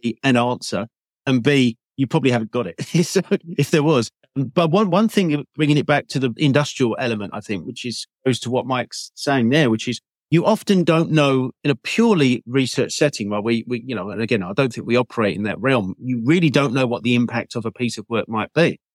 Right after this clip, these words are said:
In a lot of the work that we do in industry, I think the horizon's nearer. So you have a chance of affecting something almost within the life cycle of a project, unless you're doing more traditional research from with-, within industry, which we definitely do as well. But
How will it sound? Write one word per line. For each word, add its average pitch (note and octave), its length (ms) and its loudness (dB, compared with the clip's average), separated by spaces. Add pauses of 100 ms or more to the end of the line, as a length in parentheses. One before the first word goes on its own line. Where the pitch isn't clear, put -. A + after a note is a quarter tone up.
(360)
In D3 180 2
a D3 80 2
lot F3+ 200 2
of E3 40 -2
the C#3+ 100 0
work C#3+ 400 0 (160)
that C3+ 100 -4
we C3 100 -4
do C3+ 160 0
in B2+ 100 2
industry, D3 540 2
I G#2 80 -4
think G2 300 -6 (340)
the C3+ 80 2
horizon's D3 640 2
nearer. B2 340 2 (520)
So - 140 0
you D#3+ 180 4
have D#3 180 2
a D#3+ 80 4
chance D#3 500 0
of B2 180 -4
affecting B2+ 540 -2
something A#2 600 -2 (120)
almost E3 360 2
within C#3+ 260 4
the C3 80 2
life C3 340 2
cycle B2+ 460 -2
of A2 80 0
a G#2+ 80 -4
project, - 680 -4 (320)
unless D3 260 4
you're C3 100 4
doing A#2+ 220 4
more A#2+ 160 2
traditional A#2 560 -2
research A2+ 420 0
from A#2 200 -2
with-, A2 200 -4
within A#2 240 0
industry, A#2+ 340 0
which C#3 220 -2
we A#2 80 -4
definitely A2 400 -2
do G#2+ 160 0
as G2 140 -2
well. C#3 180 4
But G#2+ 180 2